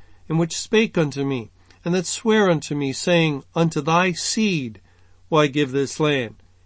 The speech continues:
He shall send his angel before thee, and thou shalt take a wife unto my son from thence. And if the woman will not be willing to follow thee, then thou shalt be clear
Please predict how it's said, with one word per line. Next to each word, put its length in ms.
He 140
shall 180
send 280
his 160
angel 380
before 520
thee, 360
and 100
thou 220
shalt 260
take 260
a 80
wife 460
unto 260
my 220
son 380
from 240
thence. 540
And 140
if 260
the 120
woman 600
will 220
not 240
be 120
willing 400
to 120
follow 380
thee, 400
then 140
thou 220
shalt 280
be 160
clear 680